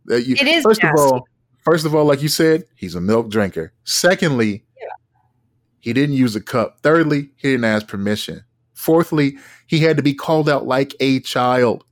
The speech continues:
Speaker 2: I don't know what else to tell you, Matthew. White people are disgusting. <sighs>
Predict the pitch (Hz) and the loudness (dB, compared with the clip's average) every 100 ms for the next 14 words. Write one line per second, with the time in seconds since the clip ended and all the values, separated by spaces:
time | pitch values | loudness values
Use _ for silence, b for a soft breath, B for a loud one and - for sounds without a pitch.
0 | _ _ - 262 339 359 226 277 220 220 | _ _ 0 2 4 2 2 0 4 2
1 | - 202 196 - 180 - 185 180 165 151 | 4 2 0 -2 -8 -2 -2 0 -4 -6
2 | 143 - 147 147 170 180 - 190 170 156 | -6 -8 -10 -2 -2 -2 -6 -6 -6 -6
3 | 147 - - - - - - - | -8 -10 -10 -10 -12 -16 -16 -20